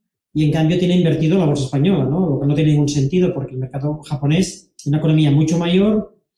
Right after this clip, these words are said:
eh, con más población, con unas, eh, un mercado más diversificado, con más inversores y, por tanto, realmente es un mercado enorme.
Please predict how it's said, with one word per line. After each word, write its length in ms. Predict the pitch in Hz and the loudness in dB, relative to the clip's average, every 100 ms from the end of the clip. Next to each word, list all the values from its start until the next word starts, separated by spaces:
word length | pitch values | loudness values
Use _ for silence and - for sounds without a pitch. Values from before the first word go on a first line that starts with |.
| _ - | _ -6
eh, 260 | 147 143 143 | -2 0 0
con 180 | 147 | 0
más 180 | 147 147 | 2 0
población, 920 | - 170 170 165 185 202 208 208 - _ - | 0 0 0 2 2 4 2 0 -4 _ -4
con 180 | 156 | 0
unas, 460 | 156 160 160 - 180 | 2 2 2 0 -2
eh, 60 | 156 | -2
un 240 | 151 151 | 0 2
mercado 300 | 160 160 156 | 2 2 2
más 160 | 156 156 | 2 2
diversificado, 680 | 160 147 170 185 185 190 | 2 0 -2 0 2 2
con 140 | 175 143 | 2 0
más 180 | 147 156 | 2 0
inversores 840 | 165 160 - 180 185 - - _ _ _ _ - - - - - - | 0 -2 -2 -2 0 -2 -8 _ _ _ _ -20 -18 -20 -20 -16 -6
y, 100 | 143 | -2
por 140 | 143 | 0
tanto, 260 | 143 139 151 | 0 0 2
realmente 320 | 143 143 143 | 2 2 2
es 60 | 151 | 2
un 80 | |
mercado 320 | 139 135 135 123 | 2 0 -2 -2
enorme. 280 | 110 - | -4 -8